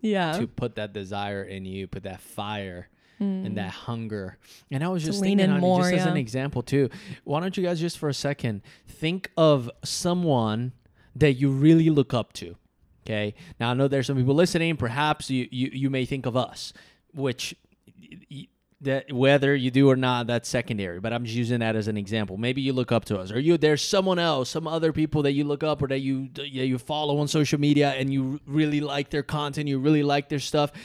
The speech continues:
Speaker 2: Imagine if th-, that person goes, "You know what? I'm gonna give, uh, a whole hour that I can, I'm, I'm gonna open up my calendar for one person to get to know me, for us to become friends, for us to build a relationship."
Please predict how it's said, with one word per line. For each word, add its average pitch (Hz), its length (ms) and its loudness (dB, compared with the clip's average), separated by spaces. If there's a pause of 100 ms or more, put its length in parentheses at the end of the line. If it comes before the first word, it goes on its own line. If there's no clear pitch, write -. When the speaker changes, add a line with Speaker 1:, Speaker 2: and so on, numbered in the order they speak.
(200)
Speaker 2:
Imagine 165 720 2
if 160 300 0
th-, 160 200 0
that 160 340 2
person 139 680 2 (320)
goes, 143 300 6
"You 147 80 2
know 156 120 2
what? 165 380 4
I'm 170 240 0
gonna 170 240 2
give, 151 540 6 (520)
uh, 123 360 2 (320)
a 135 80 2
whole 160 420 4
hour 147 800 2 (300)
that 135 180 0 (100)
I 147 220 2
can, 143 500 0
I'm, 147 220 0
I'm - 140 0
gonna 139 260 -2
open 175 340 4
up 160 120 0
my 160 160 -2
calendar 143 500 0
for 127 220 2
one 160 400 4
person 139 640 2
to 123 160 -4
get 143 260 2
to 160 100 0
know 139 300 2
me, 139 260 0
for 127 220 0
us 139 240 0
to 143 80 -4
become 139 340 -4
friends, 135 460 -4
for 127 240 -4
us 135 200 -2
to 135 100 -2
build 135 260 2
a 135 80 4
relationship." 127 1040 0